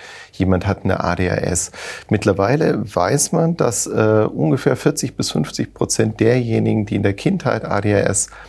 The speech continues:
hatten, dann auch im Erwachsenenalter weiterhin die A-D-H-S-Symptomatik in unterschiedlicher Ausprägung auch haben.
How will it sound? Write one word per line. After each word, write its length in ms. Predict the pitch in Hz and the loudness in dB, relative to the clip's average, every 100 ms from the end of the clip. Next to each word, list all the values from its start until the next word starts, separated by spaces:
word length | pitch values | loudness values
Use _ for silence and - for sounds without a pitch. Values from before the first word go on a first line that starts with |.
| - - - | -20 -20 -8
hatten, 520 | - 113 - 117 113 - - | -4 -2 0 0 0 -8 -4
dann 160 | - 104 | -2 0
auch 160 | - - | -2 -2
im 160 | - | 0
Erwachsenenalter 880 | 107 113 - - 110 - 101 104 101 | 0 0 0 -2 0 0 0 0 2
weiterhin 480 | 107 120 104 107 101 | 0 0 0 0 2
die 200 | 104 92 | 0 0
A-D-H-S-Symptomatik 1300 | 95 101 107 107 - 107 104 - 101 98 107 - | 0 2 2 2 0 0 0 2 2 2 0 -2
in 120 | 107 - | -4 0
unterschiedlicher 640 | 110 107 107 104 104 95 | 2 2 0 0 0 2
Ausprägung 800 | 107 110 - 104 95 98 98 95 - - - | 2 0 0 0 2 2 2 0 -8 -18 -8
auch 300 | - 87 - | -4 -2 0
haben. 440 | 92 107 113 107 | 0 0 0 -4